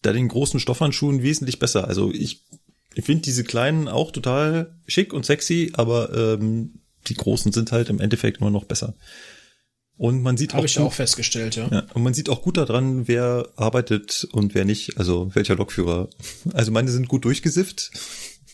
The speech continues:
Speaker 2: Ach, frag nicht nach Sonnenschein, ey.
Speaker 1: Ja. Aber, ähm,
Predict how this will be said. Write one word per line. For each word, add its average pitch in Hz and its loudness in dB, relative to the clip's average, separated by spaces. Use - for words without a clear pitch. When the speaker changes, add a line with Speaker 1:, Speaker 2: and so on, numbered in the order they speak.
Speaker 2:
Ach, - -16
frag 110 -18
nicht 120 -14
nach 104 -12
Sonnenschein, 101 -8
ey. 98 -16
Speaker 1:
Ja. - 0
Aber, 98 2
ähm, 95 0